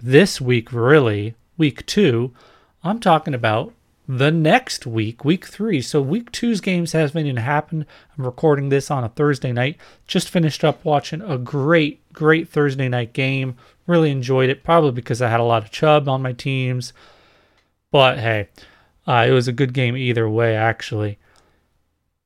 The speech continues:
But the thing is, it's a little hard to evaluate always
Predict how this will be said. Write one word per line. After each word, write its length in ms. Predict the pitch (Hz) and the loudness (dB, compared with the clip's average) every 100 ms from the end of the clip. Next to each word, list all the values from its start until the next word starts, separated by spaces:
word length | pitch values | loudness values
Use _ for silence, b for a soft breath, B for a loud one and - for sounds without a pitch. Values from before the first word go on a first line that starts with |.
| _ | _
But 260 | 185 175 - _ | 2 2 0 _
the 80 | 165 | -6
thing 320 | - 208 214 | 0 0 4
is, 440 | 202 180 170 165 - _ _ _ _ _ _ _ _ | 4 6 4 0 -10 _ _ _ _ _ _ _ _
it's 200 | 156 151 | -2 2
a 60 | 160 | 2
little 380 | 143 170 185 170 | 4 4 4 0
hard 720 | - 165 143 127 117 117 120 _ _ _ _ _ _ _ - | 0 4 6 6 4 0 -4 _ _ _ _ _ _ _ -4
to 160 | 139 | 0
evaluate 720 | 117 113 123 139 135 117 117 170 | 0 4 6 6 4 2 0 2
always 640 | 127 120 117 113 110 - | 0 2 2 0 -2 -8